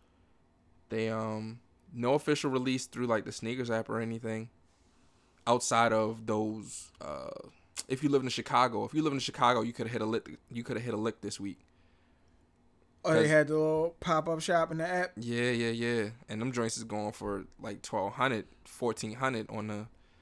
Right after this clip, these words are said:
Speaker 1: at your local reseller.
Speaker 2: Yowzers.
Speaker 1: So, you gotta relax. Ooh, wait. That ain't really about nothing. That's just for nostalgia.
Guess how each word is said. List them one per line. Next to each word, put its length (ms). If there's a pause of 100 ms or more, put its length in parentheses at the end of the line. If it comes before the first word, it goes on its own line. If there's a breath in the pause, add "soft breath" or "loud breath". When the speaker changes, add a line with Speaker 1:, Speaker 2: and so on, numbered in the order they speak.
(500 soft breath)
Speaker 1:
at 240
your 120
local 360
reseller. 680 (420)
Speaker 2:
Yowzers. 680
Speaker 1:
So, 420 (420)
you 180
gotta 200
relax. 600 (520 soft breath)
Ooh, 800
wait. 440 (1300 soft breath)
That 140
ain't 80
really 160
about 240
nothing. 140
That's 140
just 200
for 180
nostalgia. 600